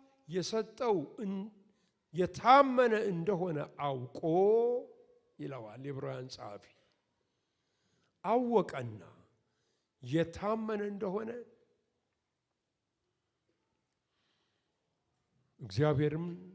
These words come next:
ስለ ተስፋው ቃል አመነ፣ ሳራም ስለ ተስፋ ቃሉ አመነች። ዛሬ እኔና እናንተ ቃል አለን።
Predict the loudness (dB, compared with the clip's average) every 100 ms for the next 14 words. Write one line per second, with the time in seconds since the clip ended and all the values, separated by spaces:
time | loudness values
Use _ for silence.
0 | -20 -8 -4 -4 -4 -8 -8 -6 -6 -8
1 | -8 -8 -6 -6 -4 -4 -6 -8 -10 -4
2 | -2 -2 -4 -6 -8 -6 -6 -4 -8 -10
3 | -10 -10 -8 -8 -8 -10 -12 -14 -18 -20
4 | _ -20 _ _ -20 -20 _ -12 4 12
5 | 12 12 12 12 12 10 10 8 8 10
6 | 6 4 2 -2 -2 0 8 8 8 4
7 | -2 -6